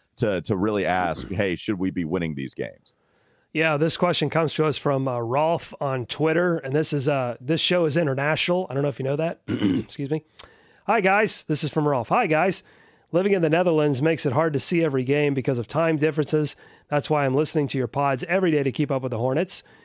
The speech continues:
Speaker 2: Even with a season like this, still supporting the team. I just wanted to ask you the latest wins that the Hornets are, are making. What are your thoughts?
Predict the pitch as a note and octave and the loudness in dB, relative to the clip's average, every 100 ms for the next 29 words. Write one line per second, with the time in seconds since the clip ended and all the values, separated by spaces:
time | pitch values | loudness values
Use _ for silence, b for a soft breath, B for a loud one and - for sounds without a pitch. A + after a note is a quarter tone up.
0 | b - E3 F3 D#3 D3 F3+ E3 D#3 C#3+ | b -2 0 2 2 2 2 2 2 0
1 | A#2+ D3+ E3+ - D#3+ C3+ A2+ - D3+ C#3+ | 0 0 2 0 0 0 -2 0 0 2
2 | C3 - D#3 F3 G3+ - C#3 F#3 F#3 F#3 | 0 0 0 2 0 -4 -2 0 0 0
3 | D3 C#3+ C#3 C#3 - D#3 C#3+ C3+ B B | 0 0 0 -2 -2 -2 0 -2 B B
4 | B C#3 D3+ A#3 C4 - F#3 E3+ C3 C#3 | B -2 2 2 2 2 2 2 2 0
5 | C#3 B2 C#3+ C3 C3 B2 D3 C#3 B2 A#2+ | 0 2 2 2 0 0 -2 -4 -2 -4
6 | A2+ A#2+ A2 B B B - D#3+ G3 F3 | -6 -8 -8 B B B -2 2 4 2
7 | C3+ C3+ A2+ - - | 0 -2 -4 -2 -2